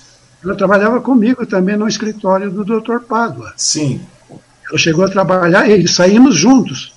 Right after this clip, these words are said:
Speaker 2: Aham.
Speaker 1: E que achamos, achamos por bem que,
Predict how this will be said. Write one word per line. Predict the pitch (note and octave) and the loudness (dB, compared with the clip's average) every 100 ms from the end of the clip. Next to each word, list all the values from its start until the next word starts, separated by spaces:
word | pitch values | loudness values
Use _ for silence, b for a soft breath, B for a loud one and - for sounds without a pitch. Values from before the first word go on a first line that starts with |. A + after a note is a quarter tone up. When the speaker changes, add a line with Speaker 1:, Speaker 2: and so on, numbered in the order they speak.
| _ | _
Speaker 2:
Aham. | A#2 A#2+ D#3 F#3+ - _ _ _ _ _ _ _ _ _ _ _ _ _ _ _ _ _ _ | -8 -2 -2 -4 -16 _ _ _ _ _ _ _ _ _ _ _ _ _ _ _ _ _ _
Speaker 1:
E | B2+ | -8
que | C#3+ - D#3 | -6 -2 0
achamos, | D#3+ C#3+ F3 F3+ A3 | 0 0 2 2 0
achamos | D#3 C#3+ E3+ F3 F3+ | -2 -2 0 0 -2
por | - F3 | -4 -4
bem | C#3 F3+ G#3 | 2 2 0
que, | - F#3+ F3 B2+ | -2 0 0 -2